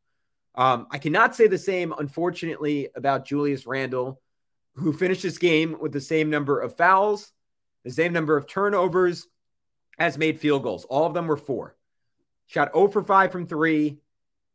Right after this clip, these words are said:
Inexplicably tried to play bully ball against Bam Adebayo a couple of times in this game. It just felt like a regression after a game where we were so complimentary of the guy because of his ability to just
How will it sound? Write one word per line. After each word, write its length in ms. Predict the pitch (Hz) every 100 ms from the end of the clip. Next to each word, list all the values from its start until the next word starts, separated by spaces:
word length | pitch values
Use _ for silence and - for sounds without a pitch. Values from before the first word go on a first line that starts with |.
| _ _ 156
Inexplicably 920 | 214 214 - 208 202 175 180 175 165
tried 400 | - 165 160 139
to 260 | 156 117 - _ _ -
play 160 | 160
bully 360 | - 160 196 202
ball 600 | 175 180 180 180 175 -
against 340 | 123 131 113 -
Bam 220 | 139 131
Adebayo 840 | 117 92 160 175 185 185 180 - _ _ _ _ _ -
a 60 | 139
couple 340 | - 185 175
of 80 | 170
times 360 | 180 175 170 156
in 60 |
this 160 | 165 151
game. 480 | 165 156 151 147 139 _ _ _ _ _ _ _ _ _ _
It 100 | 156
just 240 | 156 196 -
felt 160 | 185
like 180 | 190 -
a 40 | 175
regression 580 | 147 135 135 135 131
after 280 | 120 120 147
a 60 | 131
game 300 | 127 147 151
where 120 | 147
we 140 | 147
were 140 | 135 127
so 600 | - - 160 165 175 170
complimentary 920 | - 165 139 131 123 147 170 165 160
of 80 | 143
the 80 | 139
guy 460 | 143 143 139 135 - _ _ _ _ _
because 480 | 170 156 - 170 160
of 140 | 151
his 180 | 156 156
ability 640 | 143 147 151 147 147 143
to 160 | 139 120
just 320 | 98 110 -